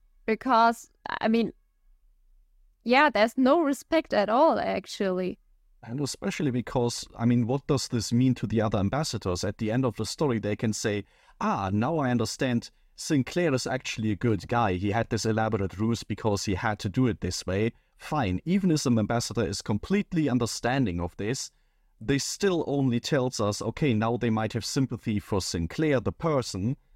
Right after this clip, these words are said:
Speaker 2: but definitely not anymore for Earth Force, the organization, because it, even if they give Sinclair every benefit of the doubt, what they are left with is, is seeing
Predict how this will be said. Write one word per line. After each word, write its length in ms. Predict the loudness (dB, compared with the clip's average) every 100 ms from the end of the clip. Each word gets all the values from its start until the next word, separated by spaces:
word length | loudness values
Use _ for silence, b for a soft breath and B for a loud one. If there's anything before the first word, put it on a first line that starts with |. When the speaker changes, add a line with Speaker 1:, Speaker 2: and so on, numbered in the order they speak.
| _ -4
Speaker 2:
but 180 | -4 0
definitely 540 | -2 2 2 2 2
not 240 | 2 2 0
anymore 420 | 2 4 2 0
for 180 | -2 0
Earth 240 | 0 -2
Force, 360 | -4 -2 -2 -2
the 140 | -2
organization, 840 | 0 0 0 0 0 0 -2 -4
because 540 | -2 -4 -2 -2 -2 -8 _ _ _
it, 160 | -8 -8 _ _ _ -2
even 280 | 0 0
if 240 | 0 -2 0
they 140 | 0
give 400 | 2 0 0 -8 -12
Sinclair 560 | 0 2 2 0 -2 -2
every 280 | -2 -2 0
benefit 440 | 2 0 -2 -4
of 140 | -4
the 120 | -4 -2
doubt, 440 | -2 0 -2 -4 -12 _ -6
what 180 | -4 0
they 100 | 2
are 80 |
left 300 | 2 -2 -4
with 160 | -4 -2
is, 180 | -2 -4
is 80 | -6
seeing 480 | 0 0 2 0